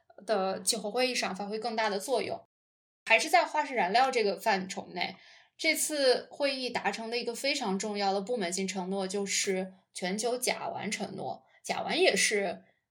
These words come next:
呃，一个，首先刚才我们提到了甲烷是一个温室气体，然后它也是化石燃料的重要组成部分，就是天然气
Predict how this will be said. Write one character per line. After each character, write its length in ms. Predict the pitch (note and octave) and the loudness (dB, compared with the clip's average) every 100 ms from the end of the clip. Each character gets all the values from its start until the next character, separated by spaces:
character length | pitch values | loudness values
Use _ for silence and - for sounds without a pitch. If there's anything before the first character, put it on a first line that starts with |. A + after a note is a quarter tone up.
| - | -4
呃， 300 | F3+ F3 - | -2 -2 -4
一 160 | F3 | -10
个， 520 | F3 G#3+ G3+ F#3 F#3 _ _ _ _ - | -6 0 0 0 -6 _ _ _ _ -6
首 160 | - A3 | 0 4
先 260 | C4+ C4+ | 6 4
刚 160 | C4 B3 | 2 2
才 120 | B3 | 2
我 100 | G#3 | 2
们 140 | F3 | 0
提 100 | F#3 | -4
到 140 | G3+ G#3 | -2 0
了 80 | G#3 | 0
甲 160 | F#3 | 0
烷 100 | - | -2
是 100 | F#3 | -2
一 60 | F3+ | -2
个 80 | G3 | -2
温 160 | G3 | -2
室 140 | G3 - | -2 -4
气 160 | C4 | -8
体， 260 | - F#3 - - _ _ _ - | -8 -10 -10 -12 _ _ _ -16
然 100 | E3+ | -4
后 140 | G#3+ | -2
它 160 | G#3+ B3+ | 2 2
也 180 | B3 | 2
是 420 | G3 - A#3+ A3 G#3+ | 0 2 4 2 2
化 140 | - | 0
石 100 | B3+ | 2
燃 140 | A3 F3+ | 2 4
料 140 | A3 | 6
的 60 | A3 | 4
重 140 | A#3 | 2
要 160 | A#3 A3+ | 2 0
组 120 | - | -2
成 200 | - F#3 | -8 -4
部 160 | B3 B3+ | -2 -2
分， 220 | - - | -4 -8
就 80 | F#3+ | -10
是 160 | F#3+ F3+ | -6 -2
天 160 | B3 | 4
然 140 | B3+ B3+ | 4 4
气 440 | - D4+ A#3+ - | 2 6 6 4